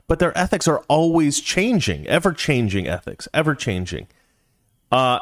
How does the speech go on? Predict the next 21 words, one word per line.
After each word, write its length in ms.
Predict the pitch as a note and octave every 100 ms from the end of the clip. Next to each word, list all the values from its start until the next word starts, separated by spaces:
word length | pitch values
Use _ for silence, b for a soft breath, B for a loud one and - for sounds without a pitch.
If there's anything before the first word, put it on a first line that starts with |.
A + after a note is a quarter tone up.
| -
and 120 | D3
again, 300 | D3 G#3 B2+
like 180 | B2 C3+
I 60 |
said, 160 | D3 C#3+
it 180 | F#2+ A#2+
will 160 | B2
shift 720 | B2 - - A3 C#3 - - - _ _
from 400 | - D3 B2+ A#2
one 380 | C3+ D3+ D#3 D#3 A#2+
group 340 | B2+ C#3 C#3 -
to 220 | C#3 B2+
another, 640 | C3+ G3 D3+ F#2+ G2 C3+ _ _ _ _ -
and, 540 | B2+ C3 B2+ B2+ B2 - E2
and 420 | G#2+ F#2 G#2+ B2+
they'll 160 | A#2
completely 560 | A2+ C#3+ - F#3 F#3+ D#3
change 600 | - G3 G3 A2 A#2 -
depending 380 | C3 - C3+ C#3+
on 160 | C#3+ A2+
what 200 | G#2+